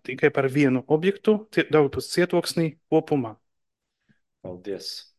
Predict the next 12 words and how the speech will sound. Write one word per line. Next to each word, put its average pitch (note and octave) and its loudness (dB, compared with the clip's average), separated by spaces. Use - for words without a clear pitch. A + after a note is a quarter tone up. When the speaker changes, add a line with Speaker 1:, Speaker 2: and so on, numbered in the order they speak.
Speaker 2:
Deputātiem G2 -14
ir A2 -8
jautājumi. G2 -14
Debates, G2 -16
eh, F2 -18
aicinu F#2+ -16
atbalstīt A#2 -14
lēmumu G#2+ -10
projektu G#2 -10
ar F#2+ -6
attiecīgo E2+ -18
priekšlikumu. D#2+ -16